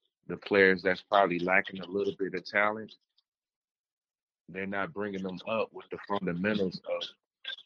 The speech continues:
helping that star player out. So you, you, you're putting so much on these, that athletic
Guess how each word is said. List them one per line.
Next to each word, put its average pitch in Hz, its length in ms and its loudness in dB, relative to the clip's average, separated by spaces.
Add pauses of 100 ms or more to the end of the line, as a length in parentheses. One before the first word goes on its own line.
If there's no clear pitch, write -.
(480)
helping 101 360 2
that 92 240 6
star 98 560 -2
player 104 360 6 (100)
out. 113 280 -2 (800)
So - 160 -12
you, 90 240 -6 (400)
you, 104 240 -6
you're 95 140 -2
putting 113 400 0
so 104 220 -2
much 104 320 -4
on 101 220 4
these, 101 100 -2 (520)
that 104 180 -2
athletic 98 640 -2